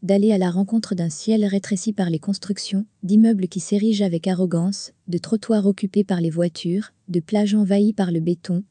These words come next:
et réaliser enfin que jasmin, gardénia et poubelle peuvent cohabiter, mais que seul, le ciel est incorruptible. Avec Sarah Francis et Maak El Sali,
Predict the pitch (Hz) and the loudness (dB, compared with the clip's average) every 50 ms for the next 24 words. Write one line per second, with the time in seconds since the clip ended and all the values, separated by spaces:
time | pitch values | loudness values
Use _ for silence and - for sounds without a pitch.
0 | _ _ 185 180 170 202 214 220 220 208 214 196 196 208 208 208 208 202 - - | _ _ -4 -2 0 2 2 4 4 2 2 2 4 4 4 4 2 2 0 -2
1 | 226 214 - 196 180 175 175 170 - - 180 170 165 165 202 - _ _ - 185 | -2 -2 0 -2 -2 0 -2 -4 -4 -4 -4 -2 -2 -4 -6 -8 _ _ -2 0
2 | 202 202 202 202 196 196 180 170 165 165 175 185 220 - _ _ - 190 165 165 | 0 2 2 0 0 0 0 0 0 -2 -2 -4 -6 -10 _ _ -4 -4 -2 -2
3 | - 214 185 196 190 196 190 180 - - 175 165 160 - - 220 208 196 190 180 | -2 0 2 2 2 2 0 -2 -2 -2 -2 -2 -4 -4 0 2 2 4 2 0
4 | 180 170 - _ - 165 156 165 - _ _ 185 180 190 185 - 196 180 170 - | -2 -6 -8 _ -6 -6 -6 -6 -10 _ _ -2 -2 -2 0 -2 -2 -4 -4 -6
5 | - - 165 165 175 202 240 - _ _ - 180 175 170 - - - 208 214 214 | -6 -4 -4 -2 -2 -4 -6 -8 _ _ -4 -4 -4 -4 -4 -2 0 0 2 2
6 | 214 208 - 220 202 - 196 185 180 165 - - - 160 147 147 156 143 143 - | 2 0 0 -2 0 0 0 0 -2 -4 -8 -12 -10 -8 -8 -6 -8 -10 -12 -14
7 | _ _ _ _ _ _ _ _ 147 170 196 240 254 - - - 233 233 214 233 | _ _ _ _ _ _ _ _ -2 0 2 0 0 -2 -2 0 0 2 2 0
8 | 220 - - 214 208 196 - - - 220 226 214 - - - - _ _ _ - | -2 -2 -2 0 0 0 -2 -4 -4 -4 -4 -4 -6 -12 -18 -20 _ _ _ 2
9 | 202 196 208 214 226 233 220 - 226 214 202 - - 208 185 170 175 190 233 | 4 4 4 4 2 0 0 0 0 0 0 -2 -2 -2 0 0 0 -4 -4